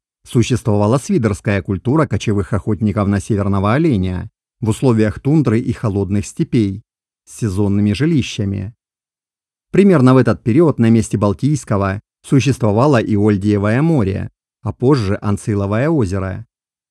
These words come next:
Климат и миграция оленей обуславливали широкий диапазон передвижений представителей свидерской культуры, от моря до Карпат и даже до Крыма, возможно, в поисках новой ниши,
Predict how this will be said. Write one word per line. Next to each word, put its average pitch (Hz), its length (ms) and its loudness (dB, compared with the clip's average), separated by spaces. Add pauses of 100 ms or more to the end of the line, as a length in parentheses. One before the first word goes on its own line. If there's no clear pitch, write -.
(1000)
Климат 156 340 6
и 151 60 0
миграция 139 600 2
оленей 113 360 2
обуславливали 117 800 2
широкий 123 420 0
диапазон 113 480 0
передвижений 101 720 0
представителей 104 640 -2
свидерской 104 580 -4
культуры, 101 640 -4 (360)
от 104 180 -2
моря 98 300 2
до 92 140 -4
Карпат 120 520 -4
и 113 100 -2
даже 98 280 -2
до 135 140 -4
Крыма, 98 500 -2 (360)
возможно, 107 560 2
в - 60 -6
поисках 104 500 -2
новой 104 320 0
ниши, 117 560 -2